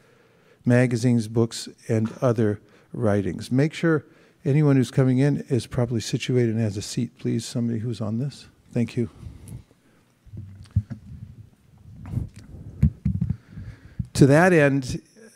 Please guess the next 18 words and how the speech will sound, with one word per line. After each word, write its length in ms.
here 200
at 60
ISKCON 340
Silicon 420
Valley, 420
when 200
we 140
re-, 400
uh, 280
created 500
the 260
environment 640
inside 480
here 300
a 40
few 220
years 260
ago, 360